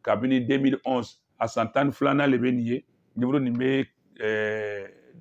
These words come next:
mɔgɔw bolo. Ayiwa, a fɔlɔ bɔla deux mille onze. Nin y'a, a bɔ ko lorona ye deux mille dix-neuf la, an ma dɔ wɛrɛ bɔ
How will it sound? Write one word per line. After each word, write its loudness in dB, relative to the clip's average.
mɔgɔw 2
bolo. -2
Ayiwa, 0
a -4
fɔlɔ 2
bɔla 2
deux -2
mille 0
onze. -2
Nin 4
y'a, 6
a 4
bɔ 2
ko 4
lorona 4
ye 4
deux 4
mille 4
dix-neuf 2
la, 4
an 2
ma 4
dɔ 4
wɛrɛ 6
bɔ 0